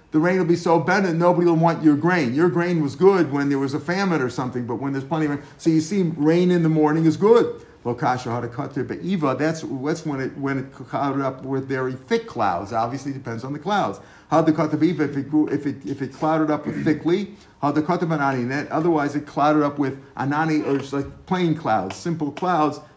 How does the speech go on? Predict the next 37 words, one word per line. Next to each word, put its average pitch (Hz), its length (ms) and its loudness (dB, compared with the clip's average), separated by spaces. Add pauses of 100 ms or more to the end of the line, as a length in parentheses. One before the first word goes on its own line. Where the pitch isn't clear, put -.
that 156 200 0
doesn't 139 240 -4
do 113 180 -2
anything. 107 340 -6
So 156 140 -4
it 165 60 -4
depends 165 360 -2
on 139 120 -4
the 123 80 -6
clouds. 87 420 -10
Amar 185 220 0
Rav 147 80 -2
Yehuda, 147 240 0 (520)
Tava 214 220 0
l'shasa 160 500 0
de 131 120 -10
tevis 147 380 -4
amar 123 240 -4
lasa. 107 380 -6 (320)
We 170 100 0
just 175 220 0
defined 156 400 -2
before, 143 400 0
we 123 140 -6
said 135 280 -6
before 143 360 -4
that 110 440 -6
rain 160 440 2
is 139 160 -4
like 135 240 -2
the 127 80 -8
husband 135 640 -2
of 135 240 -4
the, 117 260 -4 (500)
of 147 200 0
the 139 160 2
earth, 156 400 0